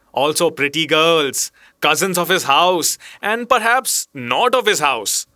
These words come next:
One kiss that he gives back again and remembers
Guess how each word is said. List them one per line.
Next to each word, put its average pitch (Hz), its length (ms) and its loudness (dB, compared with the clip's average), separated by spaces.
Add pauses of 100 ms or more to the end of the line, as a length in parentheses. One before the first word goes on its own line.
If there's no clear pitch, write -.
(460)
One 120 400 -4
kiss 143 340 -2
that 139 160 -2
he 143 120 0
gives 139 320 -2
back 143 400 0
again 143 540 -2 (260)
and 131 200 -2
remembers 139 760 0